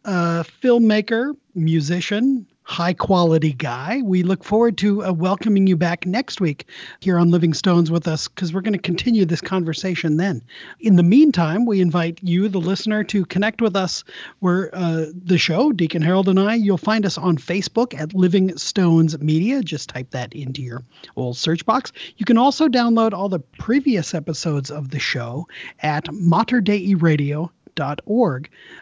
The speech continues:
uh, including some about the Eucharist, which we will pick up that theme as we gather next week. Uh,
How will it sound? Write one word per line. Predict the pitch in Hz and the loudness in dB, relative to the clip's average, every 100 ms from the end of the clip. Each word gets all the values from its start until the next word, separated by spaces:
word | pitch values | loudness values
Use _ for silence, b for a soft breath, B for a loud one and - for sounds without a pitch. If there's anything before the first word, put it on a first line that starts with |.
| - | -10
uh, | 165 156 147 - _ - | -4 -2 -4 -8 _ -2
including | 180 - 285 349 302 214 196 | -2 0 2 2 4 2 -2
some | - 196 196 | -2 -2 -2
about | 180 180 185 185 - - | -4 -4 -4 -4 -8 -6
the | 196 | 0
Eucharist, | 156 175 220 240 277 - - - | 2 2 2 0 -2 -8 -12 -12
which | 220 185 185 - | -2 -2 -2 -2
we | 190 | 0
will | 226 226 | 0 0
pick | - 190 | -2 -4
up | 160 139 | -4 -6
that | 160 240 - | -6 -6 -4
theme | 156 135 135 _ b b | -6 -4 -8 _ b b
as | 127 139 | -8 -6
we | 131 | -6
gather | 139 131 131 | -4 -4 -6
next | 123 151 262 - - | -4 -2 -2 -4 -8
week. | 185 - - B B B B | -10 -10 -18 B B B B
Uh, | 165 156 | -2 -2